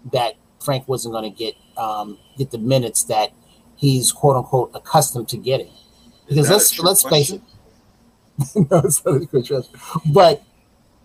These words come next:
Speaker 1: but between him and, and, and Kevin Knox, I bet the two guys, th-, those two guys thought that they were gonna get meaningful minutes, and it didn't happen. So,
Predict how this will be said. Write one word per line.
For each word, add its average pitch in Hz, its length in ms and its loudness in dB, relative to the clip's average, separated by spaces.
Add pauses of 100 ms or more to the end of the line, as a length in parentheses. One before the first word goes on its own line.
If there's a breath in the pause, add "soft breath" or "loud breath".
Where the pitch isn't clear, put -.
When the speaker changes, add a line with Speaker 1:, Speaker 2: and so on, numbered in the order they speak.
(200)
Speaker 1:
but 160 280 0
between 180 340 0
him 226 180 0
and, 202 200 -4
and, 165 220 -2
and 165 120 -4
Kevin 170 300 0
Knox, 165 500 0 (140)
I 160 120 4
bet 156 320 0 (240)
the 156 80 -6
two 180 260 2
guys, 156 220 4 (600)
th-, 147 120 -16 (180)
those 175 320 -2
two 175 100 -2
guys 135 300 0
thought 143 180 -4
that 139 60 -8
they 135 100 -2
were 131 120 -4
gonna 123 180 -8
get 147 340 0 (540)
meaningful 139 480 0
minutes, 147 560 -4 (180)
and 135 120 -4
it 120 100 -6
didn't 117 200 -8
happen. 135 380 -6 (1900)
So, 160 600 4